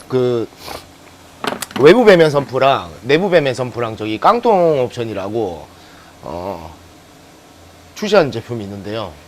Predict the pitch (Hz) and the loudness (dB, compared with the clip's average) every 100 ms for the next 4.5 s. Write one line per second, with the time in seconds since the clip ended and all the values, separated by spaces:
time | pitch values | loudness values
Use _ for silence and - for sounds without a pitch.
0 | - - - - - - - - - - | -20 -20 -20 -20 -20 -20 -20 -20 -20 -20
1 | - - 104 104 117 143 135 113 113 101 | -20 -12 -8 -4 0 2 0 -2 -6 -6
2 | 98 110 110 104 87 90 85 82 - - | -8 -8 -8 -10 -12 -12 -14 -16 -20 -20
3 | - - - 95 98 170 214 196 139 123 | -20 -20 -10 -6 0 2 4 4 2 -2
4 | 135 123 101 101 180 | -2 -2 -4 -4 -6